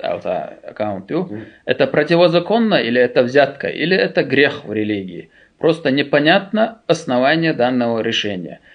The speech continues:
Speaker 1: Дуккол и, и яз яш бол, на, яз ваш тега сала, жуем вох, шейн ла лу шлуш дер шаш, ахч по
Speaker 2: Мгм.
Speaker 1: дук цейр.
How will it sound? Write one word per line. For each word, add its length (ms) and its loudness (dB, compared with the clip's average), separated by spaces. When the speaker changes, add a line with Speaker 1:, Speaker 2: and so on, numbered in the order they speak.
Speaker 1:
Дуккол 440 2
и, 440 -2
и 140 -6
яз 240 2
яш 240 2
бол, 180 -6
на, 260 0
яз 140 2
ваш 200 -6
тега 200 -4
сала, 280 -2
жуем 220 -6
вох, 260 -6
шейн 400 0
ла 220 6
лу 200 0
шлуш 300 -8
дер 140 -2
шаш, 340 -6
ахч 320 -12
по 180 -6
Speaker 2:
Мгм. 100 -10
Speaker 1:
дук 160 -6
цейр. 240 -10